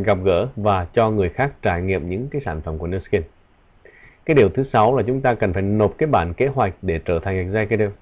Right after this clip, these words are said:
Đây là cái điều quan trọng nhất. Vì trong ba tháng chúng ta cần phải có cái khối kế hoạch để trở thành executive. Vì chỉ khi mà chúng ta trở thành executive thì chúng ta mới hưởng được tất cả các quyền lợi tối đa từ chính sách trả thưởng của công ty.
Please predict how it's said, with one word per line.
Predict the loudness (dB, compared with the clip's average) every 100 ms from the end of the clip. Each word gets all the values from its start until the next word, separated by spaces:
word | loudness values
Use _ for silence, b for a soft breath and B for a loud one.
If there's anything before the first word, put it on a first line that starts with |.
| _ _ b b b b b
Đây | 6 6
là | 4
cái | 2
điều | 0
quan | -2 -4
trọng | -4 -2
nhất. | -4 -6 -20 b b b _
Vì | -2 0 0
trong | 2 2
ba | 2
tháng | 2 -2 -4 -8 -10
chúng | -6
ta | -2 0
cần | 2 0
phải | 0
có | -2
cái | -2 -4
khối | -2 -2 2
kế | 4
hoạch | 4 0 -2
để | -4
trở | -2
thành | -2
executive. | -2 0 0 2 2 0 -2 _ b b 0
Vì | 2 4
chỉ | 2
khi | 2 4 6
mà | 4
chúng | 2 0
ta | -2 2
trở | 4 4
thành | 2
executive | 0 2 2 4 2 2 -4 _ -12
thì | -8 -6
chúng | -4
ta | -2
mới | 0 -2
hưởng | 2 4 4 2
được | -2 -2
tất | -4
cả | 0 0
các | 0
quyền | 0 0
lợi | 0 0
tối | 2 0
đa | 2 0
từ | 0 -2
chính | -2 -4
sách | -4 -4
trả | -4 -4
thưởng | -6
của | -8
công | -6 -2
ty. | 2